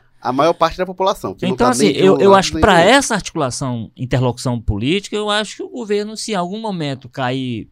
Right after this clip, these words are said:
Speaker 2: que eu, eu, eu, pragmatismo às vezes acaba sendo um palavrão desse jogo político, mas eu acho que é do jogo. Pragmatismo é o seguinte: olha, eu tô com um problema com,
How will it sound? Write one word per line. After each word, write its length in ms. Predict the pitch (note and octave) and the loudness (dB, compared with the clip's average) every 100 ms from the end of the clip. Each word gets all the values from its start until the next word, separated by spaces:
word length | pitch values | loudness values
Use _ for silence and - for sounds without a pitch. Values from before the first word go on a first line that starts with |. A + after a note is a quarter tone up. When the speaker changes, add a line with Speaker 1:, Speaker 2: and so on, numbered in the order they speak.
| _ | _
Speaker 2:
que 100 | G#4+ | -4
eu, 400 | A#4 A3+ G3+ F3 | -2 0 -2 -2
eu, 440 | C#3+ D#3 D3+ A#2 | -2 -2 -2 -4
eu, 200 | B2+ D3+ - _ - _ _ _ _ | -8 -12 -16 _ -20 _ _ _ _
pragmatismo 720 | - F#3+ E3+ F3 C3+ D3+ D3 C#3+ | 0 2 2 -2 -2 -2 -2 -2
às 140 | C3 | -2
vezes 180 | C3 C#3 | -2 -2
acaba 320 | C3+ C3+ C3 | -4 -4 -4
sendo 280 | A#2+ C3 B2 | -6 -6 -8
um 60 | B2 | -6
palavrão 640 | A#2+ A#2 G#2+ A#2 D3+ F3+ | -4 -4 -4 -4 -4 -4
desse 160 | B2 A2 | -6 -6
jogo 180 | A#2+ A2 | -8 -6
político, 500 | - B2+ D3+ - - | -6 -2 -2 -4 -6
mas 180 | A3+ B3+ | -10 -8
eu 140 | G4 F#4+ | -10 -10
acho 160 | F4 | -12
que 60 | G#4+ | -12
é 40 | |
do 140 | A4+ F4 | -12 -2
jogo. 320 | A3 E3 C#3 | 0 0 -2
Pragmatismo 560 | C4 C#4+ C#4 D4 E4+ | -2 -2 -4 -4 -8
é 40 | F4+ | -8
o 20 | |
seguinte: 420 | - A4 B3 G#3 | -10 -4 -2 0
olha, 160 | G3+ F3+ | 0 0
eu 80 | G#3 | 0
tô 220 | G3 F3 | 2 2
com 80 | E3 | 0
um 40 | |
problema 480 | D#3+ C#3 C3+ B2+ A#2+ | -2 0 0 -2 -2
com, 400 | - C3 A#2+ | -2 -2 0